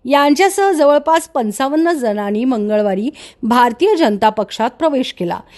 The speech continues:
मुंबई येथे हा पक्षप्रवेशाचा कार्यक्रम पार पडला. या कार्यक्रमाला भाजपाचे प्रदेशाध्यक्ष रवींद्र चव्हाण, उच्च व तंत्र शिक्षण मंत्री चंद्रकांत पाटील, खासदार धनंजय महाडिक उपस्थित होते.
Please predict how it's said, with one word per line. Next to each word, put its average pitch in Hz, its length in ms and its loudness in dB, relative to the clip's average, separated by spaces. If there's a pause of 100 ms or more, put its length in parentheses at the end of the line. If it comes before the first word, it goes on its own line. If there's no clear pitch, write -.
(220)
मुंबई 320 280 6
येथे 415 300 2
हा 339 140 -4
पक्षप्रवेशाचा 262 880 -8
कार्यक्रम 240 460 0
पार 277 220 2
पडला. 175 280 -6 (380)
या 202 100 0
कार्यक्रमाला 240 640 2
भाजपाचे 208 540 -6
प्रदेशाध्यक्ष 214 680 -6
रवींद्र 208 400 2
चव्हाण, 202 420 0 (320)
उच्च 226 260 -2
व 226 220 2
तंत्र 226 300 2
शिक्षण 247 320 -4
मंत्री 240 400 -2
चंद्रकांत 247 640 2
पाटील, 226 580 0 (440)
खासदार 247 440 2
धनंजय 247 540 0
महाडिक 226 520 -2
उपस्थित 240 460 -6
होते. 175 260 -6